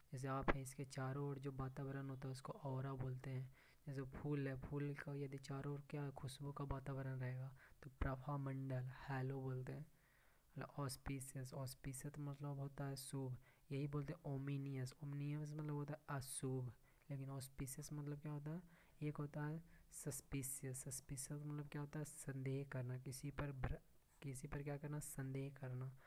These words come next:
Ominous मतलब अशुभ, तो अस-, auspicious मतलब क्या होता है शुभ हुआ, यानी favorable हुआ, जो आपके पक्ष में है, उसको बोलते हैं क्या चीज़, उसको बोलते हैं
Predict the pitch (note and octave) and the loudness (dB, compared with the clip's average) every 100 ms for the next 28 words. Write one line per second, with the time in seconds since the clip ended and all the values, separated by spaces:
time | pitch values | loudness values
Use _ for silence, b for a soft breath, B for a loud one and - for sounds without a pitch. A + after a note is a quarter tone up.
0 | B B C#3 C3+ C#3 D3 D3+ C#3+ D3 - | B B 0 2 2 0 0 0 -2 -2
1 | C#3+ C3 C#3+ C3+ B2+ - - - D3 C3 | -4 -2 -2 0 0 -2 -10 -4 -4 -4
2 | - - D3 C#3 - - C#3+ C3+ - C#3+ | -8 -2 2 2 0 0 2 2 -2 -2
3 | D3+ D3+ D3+ D#3+ D3+ D3+ D3 - C#3+ C#3 | -2 0 0 0 0 0 -2 0 0 2
4 | C3 C3+ C3 B B B C#3+ C#3 C3+ - | 2 0 -4 B B B 0 2 2 4
5 | C#3+ C3+ C#3 C3+ C#3 C#3 C3+ B2+ C#3 - | 4 6 4 4 4 4 4 2 0 0
6 | C3+ - D3+ - - - - - C3+ C3 | 0 2 2 6 4 4 -2 0 2 0
7 | C3+ D3 C#3+ C#3+ D3 D3 D3 E3 F3+ F3 | 0 0 0 2 0 0 0 2 2 0
8 | B B B B - C#3 C3 - C#3+ C#3+ | B B B B -6 -4 -2 2 4 4
9 | D3+ E3 F#3+ | 2 2 0